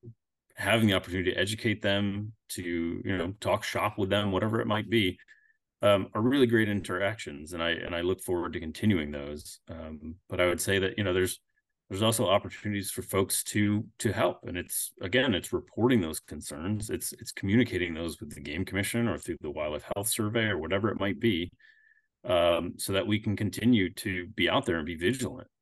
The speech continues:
Um, and I, I would also, you know, add to that, there are certain samples that you might be able to help us find. Uh, if you're an upland bird hunter and you have grouse carcasses or, you know, what, whatever it might be,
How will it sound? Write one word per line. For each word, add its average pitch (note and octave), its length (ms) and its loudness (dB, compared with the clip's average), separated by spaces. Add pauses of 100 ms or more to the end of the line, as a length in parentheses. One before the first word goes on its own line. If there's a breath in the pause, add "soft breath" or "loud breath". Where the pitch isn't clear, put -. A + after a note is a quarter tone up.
(680)
Um, D#2+ 680 -6 (480)
and G2+ 120 2
I, G2+ 240 4
I G2+ 120 2
would F#2+ 100 4
also, G2+ 300 4 (160)
you G2+ 100 -2
know, - 140 -8
add B2+ 240 -2
to G2 80 -2
that, E2 240 0 (600)
there G2+ 220 2
are G#2 140 6
certain G#2+ 320 0
samples A2 480 0
that G2 140 -4
you G2+ 100 0
might A#2 320 2
be G2+ 80 -4
able G#2+ 100 -4
to G#2 100 -2
help - 280 -4
us A2 160 -2
find. - 440 -4 (560)
Uh, E2 280 -10
if - 160 -12
you're G2+ 160 0
an F2+ 80 0
upland G2 340 -2
bird G#2+ 200 4
hunter F2+ 340 -2
and D#2+ 120 -6
you F#2 100 0
have F#2 240 -2 (200)
grouse A#2 300 2
carcasses E2+ 640 -8
or, D#2+ 500 -8
you F#2+ 60 0
know, E2 180 -6
what, E2 320 -4
whatever A#2 300 2
it A2 80 2
might A2 200 2
be, F#2 300 0